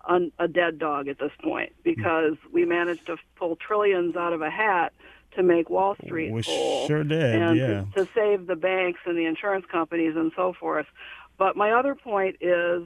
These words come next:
Speaker 2: Uh, Lauren, I,
Speaker 1: that
Speaker 2: I've gotta,
Speaker 1: Bernie
Speaker 2: I've, Lauren, I've gotta cut you off 'cause we're gonna run out of time, and I do want Dave Weigel to, to respond to what you just said. This idea of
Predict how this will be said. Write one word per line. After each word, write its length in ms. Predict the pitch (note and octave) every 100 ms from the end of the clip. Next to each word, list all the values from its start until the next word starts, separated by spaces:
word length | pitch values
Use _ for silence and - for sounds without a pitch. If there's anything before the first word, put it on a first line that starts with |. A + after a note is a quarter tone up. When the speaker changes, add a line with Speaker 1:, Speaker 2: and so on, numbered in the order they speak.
| D4+
Speaker 2:
Uh, 100 | F#3+ F3+
Lauren, 320 | D#3 D#3+ D3+
I, 120 | D#3+
Speaker 1:
that 100 | D#3+
Speaker 2:
I've 140 | D#3
gotta, 200 | D3 D#3
Speaker 1:
Bernie 200 | C#3+ A#3+ F3
Speaker 2:
I've, 120 | C#3+ -
Lauren, 280 | - E3 D#3
I've 160 | C#3 C3
gotta 240 | D#3+ C3+ -
cut 220 | - C#3+
you 60 | C3
off 240 | B2 A2+ -
'cause 160 | G#2+
we're 100 | A2+
gonna 200 | A2+ G#2+ -
run 160 | C3 B2
out 100 | A2
of 60 | G#2
time, 240 | B2 A#2
and 80 | G#2+
I 80 | G#2+
do 200 | A2+ C3+
want 260 | B2 G#2+
Dave 200 | A#2+ A2+
Weigel 440 | G#2 G#2 G#2+ G2 G2
to, 260 | G#2+ F#2+ F#2
to 280 | - G#2
respond 560 | F#2+ G2 - A2+ A2 G#2+
to 60 | A2
what 220 | G2+ -
you 160 | G#2+ G2+
just 320 | G#2 G#2 -
said. 340 | A#2+ A2+ G#2 G2
This 200 | A#2 C3+
idea 500 | A2+ G#2+ B2 A#2 A2
of 420 | - A2+ A2